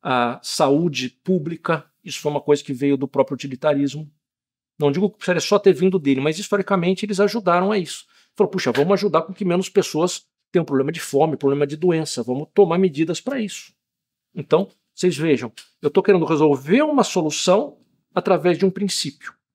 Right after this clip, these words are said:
Então, também isso é interessante. O, o, é muito comum que as filosofias se teve, então, primeiro,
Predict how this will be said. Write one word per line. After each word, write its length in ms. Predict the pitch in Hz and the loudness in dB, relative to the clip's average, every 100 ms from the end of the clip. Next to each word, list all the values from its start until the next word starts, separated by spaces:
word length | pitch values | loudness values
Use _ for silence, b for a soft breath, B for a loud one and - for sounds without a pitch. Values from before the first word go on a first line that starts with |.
| _ _ _ _ _ _ | _ _ _ _ _ _
Então, 120 | - 160 | -10 -4
também 240 | 165 165 | -2 0
isso 160 | 170 185 | 0 0
é 40 | |
interessante. 600 | 175 180 175 - 135 - | 0 0 0 -2 -2 0
O, 140 | 139 _ _ | -2 _ _
o, 300 | - 135 139 | -2 0 0
é 100 | 117 | -2
muito 220 | 151 190 - | -2 -2 -4
comum 380 | 156 147 196 | -4 0 0
que 160 | 185 156 | 0 0
as 140 | 135 | -2
filosofias 840 | - 147 131 131 - 127 120 - - _ _ _ _ _ _ _ _ _ _ _ _ _ _ _ _ | 0 0 2 0 -4 -4 -2 -6 -16 _ _ _ _ _ _ _ _ _ _ _ _ _ _ _ _
se 200 | - 151 | -18 -10
teve, 320 | - 143 127 | 0 0 0
então, 140 | 120 127 | -4 -8
primeiro, 360 | 143 214 220 | 2 4 4